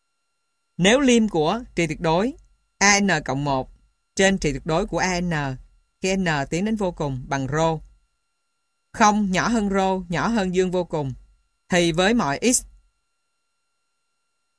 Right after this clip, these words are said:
trị tuyệt đối của X nhỏ hơn một trên rho, ta có lim của phân số trị tuyệt đối của A N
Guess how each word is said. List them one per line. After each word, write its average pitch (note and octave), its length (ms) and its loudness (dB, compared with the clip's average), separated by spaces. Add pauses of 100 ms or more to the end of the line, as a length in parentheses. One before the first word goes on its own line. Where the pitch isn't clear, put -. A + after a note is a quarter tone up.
(1160)
trị E3 140 2
tuyệt E3 100 -4
đối F#3 160 2
của - 160 0 (100)
X - 120 -4
nhỏ E3+ 220 -2
hơn G#3+ 200 0
một D3+ 180 -2
trên F#3 180 -2
rho, F3+ 300 0 (380)
ta F3 140 4
có E3+ 360 -2 (840)
lim G#3+ 320 4
của E3+ 320 -2 (240)
phân G3+ 200 0
số G3+ 380 -2 (680)
trị E3+ 140 2
tuyệt - 160 -4
đối F#3+ 240 2
của F3 360 0 (300)
A G3+ 360 2
N G3+ 60 2